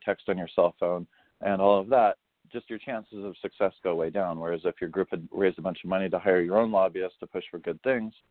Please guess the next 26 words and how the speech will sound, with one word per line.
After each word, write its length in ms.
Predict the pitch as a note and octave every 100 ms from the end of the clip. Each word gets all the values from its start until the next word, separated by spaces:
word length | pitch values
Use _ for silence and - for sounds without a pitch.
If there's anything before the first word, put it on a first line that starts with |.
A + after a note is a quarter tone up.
| _ _ -
uh, 240 | A2 G2 F#2+
now 200 | G#2+ G#2
you'd 240 | G2 F#2
get 160 | F#2 -
fast-tracked 560 | G2 F2+ - F#2 F2+ F#2+
and 140 | F2
have 220 | F#2 E2+
a 40 | E2+
chance 340 | - F2 F2 _ -
at 140 | - F2+
the 80 |
race. 240 | F#2 F2+ D2+
It's 100 | E2 -
still 300 | C#3 A2+ -
a 60 | F#2+
struggle. 380 | - B2 F#2+ F#2
It's 80 | -
still 180 | A2 F2+
a 40 | -
fight. 240 | G#2 F2 _ _ _ _ _
Um, 300 | G#2 F2+ F2+
but 220 | G#2 F#2+ F#2
now 200 | G2+ G2
you're 200 | F#2+ F#2
at 140 | -
least 160 | F#2